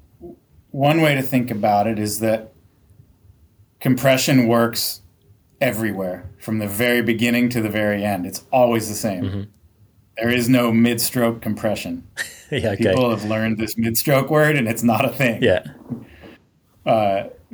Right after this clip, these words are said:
Speaker 1: mid-stroke is handled by the spring and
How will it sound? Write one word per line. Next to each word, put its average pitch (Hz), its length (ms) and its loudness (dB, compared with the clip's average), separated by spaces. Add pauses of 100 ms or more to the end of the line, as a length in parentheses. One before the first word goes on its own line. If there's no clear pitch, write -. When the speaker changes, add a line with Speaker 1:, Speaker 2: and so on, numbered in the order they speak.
(300)
Speaker 1:
mid-stroke 131 560 2
is 117 140 0
handled 110 380 0
by 101 220 4
the 95 100 -6
spring 139 560 0 (1040)
and 98 580 -6